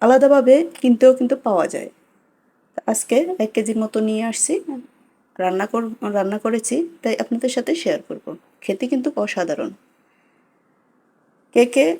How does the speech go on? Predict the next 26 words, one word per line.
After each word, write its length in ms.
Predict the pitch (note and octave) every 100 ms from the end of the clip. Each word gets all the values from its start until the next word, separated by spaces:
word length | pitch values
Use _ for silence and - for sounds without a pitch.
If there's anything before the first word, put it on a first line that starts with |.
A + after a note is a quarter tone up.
| -
এই 160 | A3+ A3
রেসিপিগুলো 720 | G#3+ A#3 A#3 A#3+ A3 A#3+ A#3+
পছন্দ 360 | B3+ A#3 A#3+ A#3
করেন 240 | A#3 A#3 F4
কমেন্টে 440 | - F#3+ G3 G#3
জানাবেন 460 | G#3+ G3+ G#3 G3+ B3+
সবাই। 320 | C#4 A#3 B3+ F4+ _ _ _
তা 80 | -
আমি 120 | A#3+
কীভাবে 320 | B3 B3+ B3 B3
রান্না 240 | A#3+ A#3+
করেছি 400 | B3 B3 A#3+ F4
আপনাদের 300 | F#4+ - -
সাথে 260 | G#3 A3 D4+
শেয়ার 320 | F#4+ - F3+ E3
করব। 240 | - - - - _ _ _ _ _ _ _ _
প্রথমে 360 | - B3 C#4+ C#4+
আমি 180 | C#4+ D4+
এখানে 360 | C#4+ C4+ C4 E4+ - _ _
আড়াইশো 460 | - G#3+ G3+ A#3 C4
গ্রামের 340 | B3+ C4 B3+ C4
মতো 200 | B3+ B3 D#4+
বুটের 280 | G#3+ G#3+ G#3
ডাউল 200 | A3+ A3+
নিয়ে 120 | A3+
নিয়েছি। 440 | A3 A3+ A3+ -